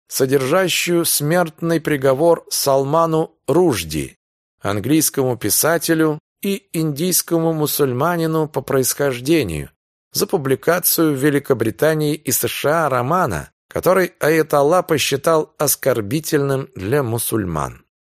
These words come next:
Сохраняя типовые дипломатические отношения со странами, на территориях которых действовали экстремистские группировки,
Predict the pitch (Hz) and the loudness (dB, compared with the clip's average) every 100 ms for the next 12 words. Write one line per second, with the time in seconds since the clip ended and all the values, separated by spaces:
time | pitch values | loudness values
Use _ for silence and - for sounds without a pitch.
0 | _ - 107 117 139 185 185 165 156 135 | _ -4 -2 2 2 2 0 0 -2 0
1 | 147 160 170 151 135 139 135 139 131 156 | 0 2 2 2 -2 -2 -2 -2 -4 -2
2 | 135 - - 123 - 117 104 - 151 131 | -2 -2 0 0 0 -4 -4 0 0 0
3 | 110 - 110 95 - 156 156 107 82 73 | -2 0 -2 -2 -2 0 0 -2 -4 -8
4 | - _ - 90 127 135 170 170 156 - | -12 _ -10 -4 -2 0 2 4 2 0
5 | - 135 - 165 151 - _ _ 113 156 | -4 -2 2 2 2 -2 _ _ -2 2
6 | 156 - 151 143 147 147 139 - 139 147 | 2 0 -2 0 2 2 0 -4 -4 -2
7 | 156 139 - 139 120 127 117 120 135 180 | 0 -2 -4 -4 0 0 0 2 2 2
8 | - - 69 | 0 -6 -8